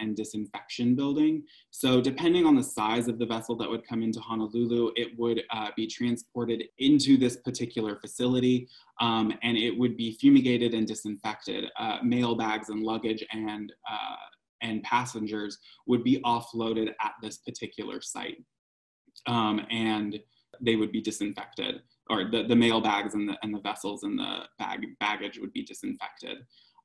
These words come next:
Um, the individuals, the passengers, would be transported from this building to Quarantine Island. So if you look in the bottom left-hand corner of the screen, you'll see a tramway or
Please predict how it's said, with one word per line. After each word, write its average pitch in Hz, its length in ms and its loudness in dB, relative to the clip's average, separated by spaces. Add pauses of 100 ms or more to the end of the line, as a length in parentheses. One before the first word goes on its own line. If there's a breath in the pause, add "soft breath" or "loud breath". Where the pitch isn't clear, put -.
Um, 120 460 4 (760)
the 123 160 4
individuals, 135 640 4
the 110 80 -2
passengers, 117 840 4
would 117 360 0
be 120 320 2
transported 117 920 0
from 156 220 6
this 135 180 6
building 117 500 0 (120)
to 135 520 8
Quarantine 110 580 0
Island. 104 440 -4 (300 soft breath)
So - 120 0
if 117 100 4
you 131 80 8
look 135 160 2
in 135 80 8
the 123 60 6
bottom 120 380 4
left-hand 131 500 2
corner 113 300 0
of 107 80 -6
the 110 100 -2
screen, 110 500 -4 (280 loud breath)
you'll 113 140 2
see 120 320 2
a 107 160 -2
tramway 123 800 2
or 110 340 0